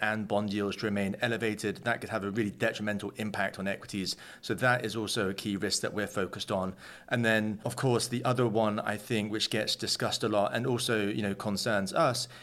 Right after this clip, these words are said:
is the potential for a sharper China slowdown. But there's obviously downside risks related to potential instability within the housing market and the consequences that that could have for consumption in the economy.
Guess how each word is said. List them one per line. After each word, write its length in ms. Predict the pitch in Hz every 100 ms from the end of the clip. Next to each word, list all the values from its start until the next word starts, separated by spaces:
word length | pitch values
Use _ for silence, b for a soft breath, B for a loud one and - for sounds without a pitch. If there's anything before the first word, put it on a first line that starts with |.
| B B
is 160 | 143
the 80 | 131
potential 460 | 123 123 135 123 117
for 340 | - 113 110
a 80 | 104
sharper 520 | - 127 110 113 104
China 340 | - 117 101 92
slowdown. 560 | - 107 101 95 87 -
But 80 | 110
there's 140 | 113
obviously 240 | 113 107
downside 580 | 98 120 110 107 107 101
risks 400 | 110 104 - -
related 600 | 104 104 113 104 110 95
to 340 | - 110 101 95 B B
potential 400 | 123 123 113 117
instability 500 | 104 110 113 101 113
within 180 | 98 101
the 80 | 98
housing 380 | 110 110 107
market 480 | 101 101 98 110 98
and 140 | - 98
the 40 |
consequences 600 | - 120 113 - 101 -
that 120 | - 104
that 200 | 104 -
could 100 | 98
have 360 | 107 101 90
for 180 | - 95
consumption 500 | - 92 104 95 92
in 100 | 87
the 80 | 85
economy. 460 | - 95 87 76